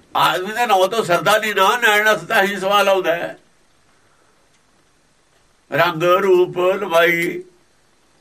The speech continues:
ਕੱਦ ਕਾਠ, ਹੱਥ ਪੈਰ, ਇਹ ਸਭ ਚੀਜ਼ਾਂ ਦਾ ਨਾਂ ਕਿਉਂ ਆਉਂਦਾ?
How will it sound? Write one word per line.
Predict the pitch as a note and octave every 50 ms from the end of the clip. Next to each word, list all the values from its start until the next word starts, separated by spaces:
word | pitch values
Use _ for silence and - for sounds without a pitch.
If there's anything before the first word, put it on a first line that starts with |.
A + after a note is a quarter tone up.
| _ _ -
ਕੱਦ | - D#3 D#3+ D#3+ F3 F#3+ -
ਕਾਠ, | G3 F#3 E3 E3 D#3+ D3 D3 D#3+ E3+ E3+ - - - - _ _ _ _ _ _ _ _ _ _ _ _ _ _ _ _ _ _ _ _ _ _ _ _ _ _ _ _ _ _ _ _ _ _ _ _ _ _ _ _ _ _ _ _ _ _ _ _ _ _ _ -
ਹੱਥ | D#3 E3 E3 -
ਪੈਰ, | E3 D3+ F#3+ F#3 F3 F3 E3+ E3+ E3+ E3 - - - - _ _ _ _ _ _ _ _ _ _ _ _ _ _ - _ _ _ _ _ _ _ _ _ _ _ _ _ _ _ _ _ _ _ _ _ _ _ _ _ _ _ _ _ -
ਇਹ | - -
ਸਭ | - G#3 - D#3+
ਚੀਜ਼ਾਂ | - A3+ A3 G3+ A3+ A#3
ਦਾ | A3+ A3+ A3+
ਨਾਂ | G#3+ G#3 G#3 G3
ਕਿਉਂ | G3 G#3 G3+
ਆਉਂਦਾ? | F#3+ F#3+ F#3 F3+ D3+ A#2+